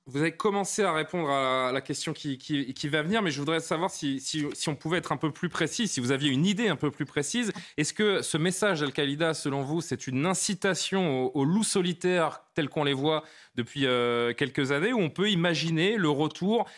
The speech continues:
d'attaques de grande ampleur telles qu'on a pu les vivre en, en deux mille quinze et qui avaient plutôt cessé parce que, on le sait, chacun d'entre nous le sait, Al-Qaïda a été affaibli.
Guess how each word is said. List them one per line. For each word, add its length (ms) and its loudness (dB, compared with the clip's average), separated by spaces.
d'attaques 480 0
de 100 0
grande 360 0
ampleur 500 0
telles 180 0
qu'on 140 -2
a 80 2
pu 180 -4
les 120 2
vivre 260 0
en, 420 2
en 100 0
deux 120 0
mille 160 0
quinze 260 0
et 40 -2
qui 160 -2
avaient 340 0
plutôt 320 0
cessé 340 2
parce 240 -4
que, 80 0
on 120 2
le 60 -2
sait, 200 -2
chacun 320 -2
d'entre 260 -4
nous 80 -2
le 80 0
sait, 220 -2
Al-Qaïda 440 0
a 60 2
été 220 0
affaibli. 560 0